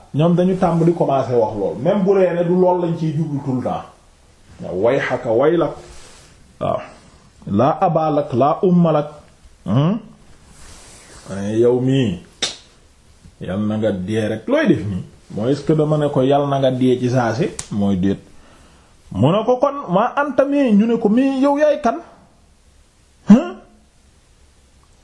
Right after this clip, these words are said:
Ndax, bon, yow, ñun ñu ngi door a gis ku mel nii. Ak nii ñu la yeewee.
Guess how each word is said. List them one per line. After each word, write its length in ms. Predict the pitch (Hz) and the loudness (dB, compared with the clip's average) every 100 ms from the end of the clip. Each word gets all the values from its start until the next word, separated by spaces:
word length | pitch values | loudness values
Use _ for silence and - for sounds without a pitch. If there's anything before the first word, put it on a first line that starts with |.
| _ - | _ -4
Ndax, 300 | 107 208 - | 2 2 2
bon, 240 | 107 110 | -2 -2
yow, 180 | 101 107 | -2 -4
ñun 560 | 123 120 135 143 160 185 | -8 -10 -8 0 2 4
ñu 80 | 160 | 4
ngi 100 | 220 | 4
door 220 | 170 233 311 | 4 4 2
a 80 | |
gis 140 | 196 - | -2 -4
ku 80 | - | 0
mel 200 | 226 269 | 0 2
nii. 280 | 269 339 381 - - _ _ _ _ _ _ _ _ | 2 2 0 -6 -20 _ _ _ _ _ _ _ _
Ak 160 | 285 285 | -2 2
nii 320 | 262 359 370 | 4 4 2
ñu 100 | 370 | 2
la 100 | 359 | 2
yeewee. 400 | 359 311 262 226 | 2 2 -2 -4